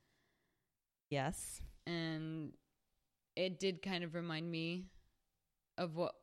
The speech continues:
Speaker 2: like, what you and I have been through.
Speaker 1: Yeah.
Speaker 2: Um, and till this day, I still say, like, I'm, I'm really happy and thankful that I, so unfortunately there was this girl in our class, she passed away when we were all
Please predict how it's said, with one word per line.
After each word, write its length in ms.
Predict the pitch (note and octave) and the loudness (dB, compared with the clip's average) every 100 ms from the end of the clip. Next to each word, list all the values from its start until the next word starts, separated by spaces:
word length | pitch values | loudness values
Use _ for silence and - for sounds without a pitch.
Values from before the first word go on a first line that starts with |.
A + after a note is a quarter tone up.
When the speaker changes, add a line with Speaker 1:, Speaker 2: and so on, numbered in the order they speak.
| - | -2
Speaker 2:
like, 240 | F#3+ E3+ | 2 2
what 160 | F3+ C3 | 2 2
you 120 | E3+ | 2
and 80 | E3 | 2
I 60 | D#3+ | 2
have 160 | D#3+ D3+ | 2 0
been 140 | D3+ | 0
through. 320 | D#3 D#3 F#3+ - - - - - _ - | 2 2 2 -4 -20 -20 -20 -20 _ 10
Speaker 1:
Yeah. 220 | F#3 F#3+ F3 E3+ | 12 12 10 6
Speaker 2:
Um, 240 | E3+ F3 - - - - - - - - - - - - _ F3+ | 4 0 -2 -6 -10 -16 -16 -16 -20 -14 -14 -14 -20 -20 _ 2
and 220 | G#3 G#3 | 4 4
till 180 | B3 A#3 | 4 6
this 220 | B3 - | 4 8
day, 480 | G#3+ A#3+ G#3+ F3 - - - - - | 12 12 12 12 8 -2 -20 -2 6
I 200 | F#3 F#3 | 8 8
still 260 | - F#3 | 8 4
say, 300 | F3 F3+ F3+ | 6 8 8
like, 200 | F#3 E3 | 8 6
I'm, 280 | E3+ F3 E3+ | 6 4 4
I'm 220 | - F3 E3+ | 4 4 6
really 280 | E3+ E3+ F#3 | 6 6 6
happy 560 | F3 E3+ - D#3+ E3+ | 4 4 2 2 2
and 320 | - D#3+ E3 - | 0 -2 -4 -4
thankful 720 | D#3 D#3 - D#3+ E3 A#3+ A3+ | -4 -4 -4 -2 0 -2 -2
that 360 | E3+ D#3+ D#3 D3 - - - - - _ - | -2 0 0 -2 -8 -20 -20 -20 -20 _ 2
I, 560 | E3+ F3 E3+ E3+ F3 - _ _ _ F3+ | 6 8 8 6 4 -4 _ _ _ -4
so 320 | - F3+ E3+ - - | 0 2 0 -4 -4
unfortunately 480 | F3+ - G3 G3 F#3 | -4 0 -2 0 2
there 120 | F3 | 4
was 120 | F3 | 2
this 120 | D#3+ | 0
girl 220 | - F#3 F3 | 0 2 2
in 100 | E3 | 2
our 120 | D#3+ | -2
class, 340 | - E3 E3 | 0 0 2
she 140 | - D3+ | 0 -4
passed 380 | - D3+ - D#3 | -4 -6 -4 2
away 300 | F#3 G3 F#3+ | 6 8 8
when 340 | E3 D3+ D3 - | 4 0 -2 -2
we 180 | E3 | -2
were 140 | D3+ D#3 | 0 2
all 300 | D3+ D#3 | 2 0